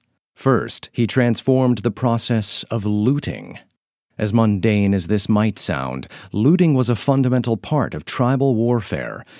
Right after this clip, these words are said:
and his reforms proved to be a central factor in his rise to power. Normally, the point of a raid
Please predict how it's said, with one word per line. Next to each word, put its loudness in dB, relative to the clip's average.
and -2
his -2
reforms 2
proved 0
to -2
be 2
a 2
central 0
factor -4
in -4
his 0
rise -2
to -2
power. -2
Normally, 2
the 0
point 0
of -4
a 0
raid -2